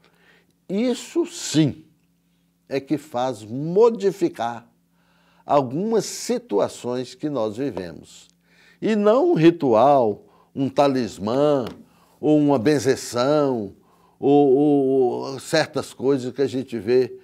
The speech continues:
no dia a dia, que eu acho até engraçado, certas coisas. Mas é isso, o espírita verdadeiro, ele não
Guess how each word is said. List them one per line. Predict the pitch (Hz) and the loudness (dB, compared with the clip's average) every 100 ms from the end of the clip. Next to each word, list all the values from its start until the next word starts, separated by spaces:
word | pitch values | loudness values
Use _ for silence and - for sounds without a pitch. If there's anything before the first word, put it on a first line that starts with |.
| _ _ _ | _ _ _
no | - 147 | 0 0
dia | 117 131 175 139 | 0 2 6 6
a | |
dia, | 104 92 135 156 | 4 -2 0 0
que | 139 208 | -2 -4
eu | 156 156 131 143 156 | -2 -2 0 0 2
acho | 131 131 135 | 0 -2 -8
até | - 143 | -6 -6
engraçado, | 156 151 139 - 101 85 78 | -4 -4 -6 -10 -8 -8 -10
certas | - 98 85 - - | -14 -14 -14 -18 -20
coisas. | - 55 - - _ _ _ _ _ _ | -16 -16 -18 -20 _ _ _ _ _ _
Mas | 220 254 233 - - - _ _ _ _ _ _ _ _ _ _ _ _ _ _ | -4 0 0 -4 -14 -18 _ _ _ _ _ _ _ _ _ _ _ _ _ _
é | 151 175 156 | 2 4 6
isso, | 139 - - - - | 4 0 -14 -18 -16
o | 92 151 | -4 -2
espírita | 147 - - 135 170 160 - 165 151 _ _ _ _ _ _ | -2 -6 -4 0 0 -2 -6 -6 -6 _ _ _ _ _ _
verdadeiro, | 82 113 127 107 104 80 71 92 110 165 190 - - _ _ _ _ _ _ | -2 2 2 2 0 0 0 0 2 2 0 -2 -14 _ _ _ _ _ _
ele | 120 120 120 139 143 165 175 170 - _ _ _ _ _ | -4 2 4 4 2 2 0 -4 -18 _ _ _ _ _
não | 135 117 113 110 107 131 156 175 | -8 -6 -4 -2 -4 -6 -8 -12